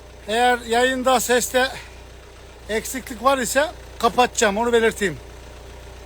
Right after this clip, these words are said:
Yoksa devam edeceğiz yayınımıza. Üç beş sohbetimizi yapıp konuyu kapatacağız.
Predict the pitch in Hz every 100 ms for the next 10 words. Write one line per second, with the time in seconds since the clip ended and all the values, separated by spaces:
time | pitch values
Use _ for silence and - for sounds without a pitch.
0 | - 277 240 262 294 294 240 285 277 254
1 | 196 220 190 240 269 254 208 214 277 214
2 | - - - - - - - - - -
3 | 330 277 - 277 226 - - - 254 226
4 | 240 - 247 214 233 233 302 - - -
5 | - - 269 233 302 269 247 226 - 185
6 | -